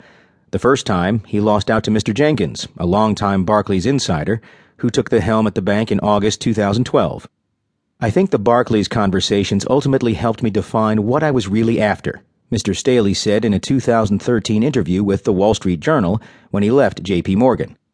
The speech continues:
Barclays' big retail presence will be new territory for Mister Staley. Like other banks, Barclays is navigating big technological changes as its customer base increasingly moves away from physical branches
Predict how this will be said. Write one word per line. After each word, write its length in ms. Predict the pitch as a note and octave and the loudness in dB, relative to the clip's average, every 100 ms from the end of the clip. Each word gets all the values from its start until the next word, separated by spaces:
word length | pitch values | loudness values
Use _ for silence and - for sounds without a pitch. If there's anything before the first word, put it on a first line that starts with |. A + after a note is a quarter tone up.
| _ _ _ _ _ - | _ _ _ _ _ -2
Barclays' 580 | B2 C#3 C#3 A#2 A2 | 0 2 2 2 0
big 300 | F2+ F2+ B2 | 0 0 0
retail 420 | F#2+ C3 C#3 A2 F#2+ | 0 -2 0 -2 -2
presence 420 | - G2 A2+ A#2+ | 0 -2 0 -2
will 100 | B2 | 0
be 120 | A#2 | 0
new 180 | B2 E3+ | 2 0
territory 600 | - D#3 B2 - F2+ E2+ | 0 2 2 2 -2 -2
for 100 | F#2 | 0
Mister 240 | F#2+ - | -2 -2
Staley. 420 | E2+ G#2 G#2 D3+ - - - _ _ _ | -2 0 2 0 -2 -18 -20 _ _ _
Like 220 | A2 A2 | -2 2
other 200 | C3 A#2+ | 2 2
banks, 460 | G2 F#2+ B2 - - | 2 0 0 -4 -8
Barclays 580 | A#2 A#2 A2+ A#2 A2+ G#2+ | 0 2 2 2 0 0
is 180 | A2 G#2 | -2 0
navigating 520 | A2 A2 G#2 G#2+ G#2 | 0 0 0 0 0
big 260 | G2 C3 A2 | 0 -2 0
technological 720 | C#3 - A2 C3 C#3+ A2+ F#2+ | -4 -2 0 2 0 0 -2
changes 560 | - G2 F3+ - - - - | 0 0 -2 -6 -10 -12 -6
as 160 | - | -4
its 120 | E2+ - | -4 -4
customer 440 | - A#2 A2 G2+ | -4 -2 0 -2
base 340 | E2 G2+ G2 | 0 -2 0
increasingly 580 | - G2 - C3 A#2 G#2+ | -2 -2 0 0 2 2
moves 240 | G#2 G#2 G2 | 2 0 0
away 360 | F2+ A2+ A#2+ | 0 2 2
from 240 | A2 G2 F#2 | 0 -2 0
physical 360 | D#3+ C3+ A2 | 0 0 -2
branches 520 | E2+ F#2 F2+ C3 C3+ | 0 0 0 -2 -4